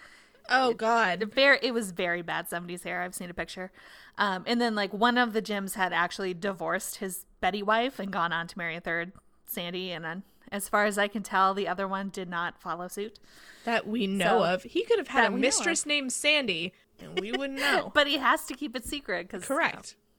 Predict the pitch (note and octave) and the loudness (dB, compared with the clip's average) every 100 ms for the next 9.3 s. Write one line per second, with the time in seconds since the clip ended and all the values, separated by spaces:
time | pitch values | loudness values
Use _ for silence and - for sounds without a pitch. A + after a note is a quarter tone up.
0 | _ - - _ - G3+ F#3+ - - F#3+ | _ -20 -20 _ 2 2 2 -6 -12 -2
1 | D#3 - _ A3 A#3+ A#3 A3+ G3+ A3+ C4+ | -2 -2 _ -2 -2 -2 -2 0 2 4
2 | E4 F#4 E4+ - B3+ A3 - - _ - | 4 2 0 2 2 2 0 -20 _ -20
3 | _ _ - A#3 A#3 C4 A#3+ G#3 - - | _ _ -2 -2 0 -2 -4 -6 -10 -8
4 | G#3 A3+ A3+ - G#3 F#3 F3 - E3+ F#3 | -4 -2 -2 0 0 0 -2 0 0 0
5 | F#3+ - F3+ - F#3+ F#3+ F3+ F#3 F3+ E3 | -4 -6 -10 -10 -12 -6 -4 -4 -6 -8
6 | F3+ E3+ F#3 G3 G#3 F#3+ - F3+ E3+ _ | -4 -4 -2 -4 -4 -2 -2 -2 -6 _
7 | - _ F#4+ - - C#5 - - C#4 F4 | -20 _ -4 -2 4 2 4 2 4 6
8 | F#4 A#3+ D#4 - A#4+ A4+ - - E4 F#4+ | 4 6 4 4 4 2 -2 -4 -2 0
9 | F#4 F4 | 2 0